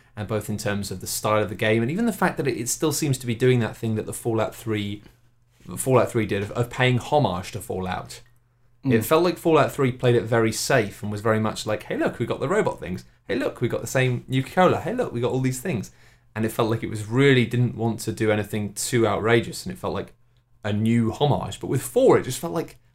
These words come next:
Speaker 1: all of the same stuff again. It's like, what is this, a homage of Fallout three now?
Speaker 2: Yeah.
Speaker 1: I don't know, it just felt like
Speaker 2: It's been such a long time coming, though. I, maybe, maybe it feels,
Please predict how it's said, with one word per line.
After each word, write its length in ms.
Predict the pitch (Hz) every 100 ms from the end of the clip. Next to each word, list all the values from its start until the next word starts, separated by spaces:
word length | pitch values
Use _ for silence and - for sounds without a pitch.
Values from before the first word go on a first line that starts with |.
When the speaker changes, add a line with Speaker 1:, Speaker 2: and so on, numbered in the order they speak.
| _
Speaker 1:
all 260 | 131 151 170
of 60 | 135
the 80 |
same 220 | 120 147 147
stuff 200 | - 123
again. 340 | 113 165 110
It's 160 | 90 120
like, 160 | 127
what 100 | -
is 80 | 180
this, 140 | 196 170
a 40 |
homage 460 | - 139 147 139 123
of 120 | 120
Fallout 340 | - 147 135
three 280 | - 123 165
now? 320 | 208 240 208 - - -
Speaker 2:
Yeah. 400 | 135 131 123 120
Speaker 1:
I 80 | 151
don't 140 | 202
know, 100 | 233
it 80 | 147
just 180 | 151 -
felt 160 | 175 160
like 380 | 147 - - _ _ _ _ -
Speaker 2:
It's 120 | -
been 240 | 180 185
such 220 | - 170 165
a 20 |
long 220 | 160 131
time 240 | - 147 131
coming, 300 | 147 135 117
though. 200 | 107 101
I, 180 | 127 131
maybe, 340 | 170 185 175
maybe 340 | 170 143 127 123
it 160 | 117
feels, 460 | 135 120 107 -